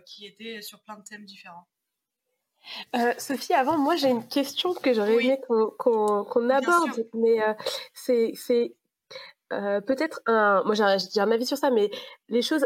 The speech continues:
Speaker 2: à dire ou à ne pas dire à, à, à, à la copine qui, qui, qui se dit, euh, « Je vais jamais me marier, je vais jamais me marier », tu vois.
Speaker 1: Mais
Speaker 2: Et,
Speaker 1: qui a
Speaker 2: euh,
Speaker 1: envie.
Speaker 2: et qui a envie,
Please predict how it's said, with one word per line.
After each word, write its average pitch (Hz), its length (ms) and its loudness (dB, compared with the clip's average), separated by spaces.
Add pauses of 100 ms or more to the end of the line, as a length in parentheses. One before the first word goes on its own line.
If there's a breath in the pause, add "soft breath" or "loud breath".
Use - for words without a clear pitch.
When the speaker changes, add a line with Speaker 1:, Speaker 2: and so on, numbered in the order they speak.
(160)
Speaker 2:
à 233 100 2
dire 262 220 -2
ou 262 80 2
à 214 40 0
ne 214 60 -4
pas 240 160 0
dire 294 260 -4 (120)
à, 190 680 4 (140)
à, 208 320 0
à, 208 180 0 (100)
à 208 120 -2
la 226 180 2
copine 269 440 -2
qui, 196 320 -6
qui, 196 600 -2
qui 214 180 -12
se 190 40 -12
dit, 254 240 0
euh, « 190 160 0
Je 185 100 -8
vais 220 80 0
jamais 220 220 2
me 226 80 0
marier, 226 320 2
je 233 80 0
vais 214 60 2
jamais 196 240 0
me 202 80 -2
marier », 220 440 0 (260)
tu - 100 -20
vois. 226 240 -4 (600 loud breath)
Speaker 1:
Mais 196 120 -6
Speaker 2:
Et, - 20 -4
Speaker 1:
qui 185 120 -4
a 180 80 -2
Speaker 2:
euh, - 20 -2
Speaker 1:
envie. 220 320 -8 (420)
Speaker 2:
et 226 100 0
qui 247 100 4
a 214 60 4
envie, 294 360 0